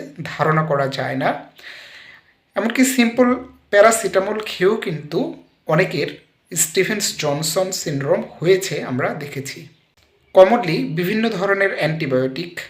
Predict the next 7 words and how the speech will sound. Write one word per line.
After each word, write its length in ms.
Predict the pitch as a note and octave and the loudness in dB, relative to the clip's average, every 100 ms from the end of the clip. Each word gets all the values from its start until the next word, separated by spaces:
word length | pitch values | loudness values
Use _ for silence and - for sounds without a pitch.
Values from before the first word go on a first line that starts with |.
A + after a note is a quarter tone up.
| - | -12
বিভিন্ন 400 | D3 D#3 E3+ E3 | -6 -4 -2 -2
ধরনের 540 | C#3 D#3 D3+ D#3+ D#3+ | -2 -2 -2 -2 -6
খিঁচুনির 500 | - F#3 F#3+ F3 C#3 | -6 -6 -4 -2 -2
ওষুধ 400 | B2+ B2 C#3+ D3 - _ _ - - - - - - - | -4 -6 -6 -8 -12 _ _ -20 -20 -18 -18 -20 -18 -8
কিংবা 600 | F#3+ F#3 D3 B3+ - - _ - C#3 | -6 2 4 4 0 -14 _ -4 4
গাউটের 380 | D#3 F3 G3 C#3+ | 6 6 0 -4
ওষুধ 360 | C#3+ F3+ - | -4 -8 -10